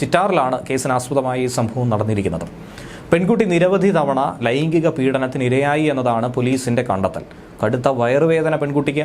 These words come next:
അനുഭവപ്പെട്ടതിനെ തുടർന്ന് ആദ്യം കുട്ടിയുടെ ബന്ധുക്കൾ തൊട്ടടുത്തുള്ള സ്വകാര്യ ആശുപത്രിയിൽ പ്രവേശിപ്പിച്ചിരുന്നു. പിന്നീട് വിദഗ്ധ ചികിത്സയ്ക്ക് വേണ്ടി തിരുവല്ലയിലെ സ്വകാര്യ മെഡിക്കൽ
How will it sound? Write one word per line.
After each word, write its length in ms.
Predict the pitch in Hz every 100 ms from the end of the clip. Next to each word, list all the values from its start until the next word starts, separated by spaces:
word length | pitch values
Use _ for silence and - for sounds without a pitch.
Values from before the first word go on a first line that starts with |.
| 110
അനുഭവപ്പെട്ടതിനെ 600 | 123 123 147 151 139 139 139
തുടർന്ന് 260 | 113 107 98 - - - 117
ആദ്യം 180 | 135 160
കുട്ടിയുടെ 260 | 151 156 160
ബന്ധുക്കൾ 320 | 143 147 151 160 - - - - - 147
തൊട്ടടുത്തുള്ള 500 | 160 151 160 156 143 - - -
സ്വകാര്യ 380 | 131 135 147 156 139
ആശുപത്രിയിൽ 480 | 139 139 135 139 135
പ്രവേശിപ്പിച്ചിരുന്നു. 720 | 127 123 123 127 123 131 135 143
പിന്നീട് 300 | 135 135 139 170 - - - - - 127
വിദഗ്ധ 300 | 151 - 180 165 -
ചികിത്സയ്ക്ക് 500 | 135 143 160 139 139
വേണ്ടി 160 | 131 135
തിരുവല്ലയിലെ 500 | 131 139 139 139 151 220 - - - -
സ്വകാര്യ 300 | 139 143 151 147
മെഡിക്കൽ 280 | 143 170